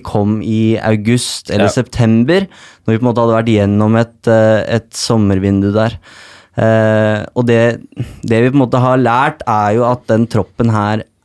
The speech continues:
Speaker 1: er ikke god nok, og det har vi visst. Det har vi egentlig visst.
Speaker 2: Ja.
Speaker 1: Eh, men fordi resultatene var så gode under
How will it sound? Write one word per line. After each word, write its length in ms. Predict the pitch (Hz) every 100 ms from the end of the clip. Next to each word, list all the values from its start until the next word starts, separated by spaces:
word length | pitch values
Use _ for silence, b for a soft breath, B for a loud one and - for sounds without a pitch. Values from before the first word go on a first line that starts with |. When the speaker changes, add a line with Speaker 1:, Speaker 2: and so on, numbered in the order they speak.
| -
Speaker 1:
er 240 | 90 92
ikke 240 | 101 - 127
god 200 | 120 123
nok, 340 | 151 - -
og 80 | 113
det 80 | 113
har 120 | 117
vi 100 | 117
visst. 640 | 113 110 - - - - - b b -
Det 80 | 113
har 220 | 101 104
vi 140 | 135 120
egentlig 380 | 107 110 135
visst. 420 | 151 151 - - -
Speaker 2:
Ja. 120 | 101 B B B -
Speaker 1:
Eh, 360 | 120 120 120 113
men 400 | 127 113 117 131 127 -
fordi 300 | 135 120 107
resultatene 640 | 117 135 120 110 107 120 113
var 140 | 104
så 160 | 107 113
gode 240 | 110 104
under 280 | 107 110